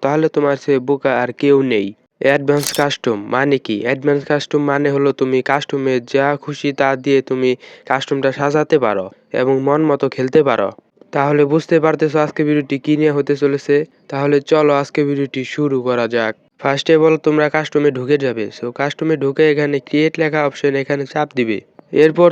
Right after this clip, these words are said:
তোমাদেরকে একটা পাসওয়ার্ড দিতে হবে, যাতে অন্য র‍্যান্ডম প্লেয়ার জানি না এসে পড়ে কাস্টমে, তার জন্য একটা স্ট্রং পাসওয়ার্ড দিতে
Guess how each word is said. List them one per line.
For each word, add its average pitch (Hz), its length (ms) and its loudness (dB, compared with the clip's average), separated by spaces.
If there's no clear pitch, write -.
তোমাদেরকে 151 500 2
একটা 143 220 0
পাসওয়ার্ড 147 400 0
দিতে 147 240 0
হবে, 113 160 0
যাতে 139 260 2
অন্য 156 180 0
র‍্যান্ডম 143 420 2
প্লেয়ার 143 320 2
জানি 135 200 0
না 143 60 0
এসে 139 240 -2
পড়ে 135 180 2
কাস্টমে, 131 460 0
তার 120 200 -2
জন্য 135 140 2
একটা 131 140 -2
স্ট্রং 156 220 0
পাসওয়ার্ড 143 380 0
দিতে 135 140 -2